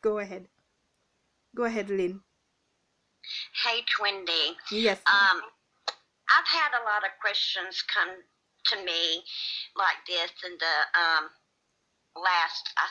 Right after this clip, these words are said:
Speaker 2: say, six months. And the way I put it
Speaker 1: Mm-hmm.
Speaker 2: is everything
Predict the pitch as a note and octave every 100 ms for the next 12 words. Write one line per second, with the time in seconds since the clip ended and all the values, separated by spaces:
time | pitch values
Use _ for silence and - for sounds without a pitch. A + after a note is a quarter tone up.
0 | D#3 E3 - F3+ - E3 E3 E3 D#3+ -
1 | - - - - - - - A3 A#3 A3
2 | G#3+ A#3+ - G#3 A#3+ - C#4+ C4+ C4+ B3
3 | - _ _ F#3+ F3+ A3 - - _ -
4 | A#3 A#3+ B3+ C4+ - A#3+ A#3 A#3+ A#3